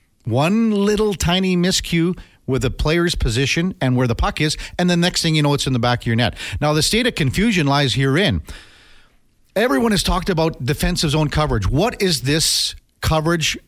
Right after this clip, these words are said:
Can you explain exactly how this coverage works? Who does what and where? Well,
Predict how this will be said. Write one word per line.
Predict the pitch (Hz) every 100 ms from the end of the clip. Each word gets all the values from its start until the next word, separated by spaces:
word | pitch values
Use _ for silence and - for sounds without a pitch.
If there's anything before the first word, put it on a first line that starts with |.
| -
Can | - 160
you | 160 175 185 185 170
explain | 127 - - 180 196 202
exactly | 151 127 120 160 180 180
how | 123 160 165
this | 151 151
coverage | - 151 143 123
works? | 117 135 - - -
Who | - 190 185
does | 165 135
what | 131 147 - -
and | 139 135
where? | 113 123 87 80 - _ _ - -
Well, | 131 180 160 156